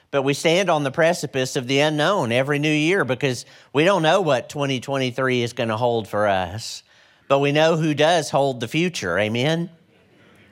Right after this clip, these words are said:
I mean, what new experiences, what changes are gonna come? What needs are gonna arise? In all of our lives, there's gonna be peaks and there's gonna be valleys. There's gonna be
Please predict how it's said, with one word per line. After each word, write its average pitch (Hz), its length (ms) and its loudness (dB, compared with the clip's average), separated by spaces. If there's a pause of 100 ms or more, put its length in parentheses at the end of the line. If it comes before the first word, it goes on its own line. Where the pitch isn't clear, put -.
I - 920 -20
mean, 135 160 4
what 170 240 2
new 170 200 4
experiences, 139 920 0
what 151 180 0
changes 147 640 0
are 117 60 0
gonna 113 260 -2
come? 101 520 -2 (260)
What 156 240 2
needs 147 460 0
are 131 60 0
gonna 120 420 0
arise? 90 680 -2 (420)
In 135 140 0
all 165 240 4
of 156 100 -2
our 131 140 2
lives, 117 380 0
there's 127 180 -6
gonna 139 220 -2
be 123 160 -2
peaks 165 480 -2
and 127 100 0
there's 117 160 0
gonna 127 200 0
be 113 140 -2
valleys. 151 600 2
There's 120 220 -8
gonna 135 240 -4
be 120 320 -4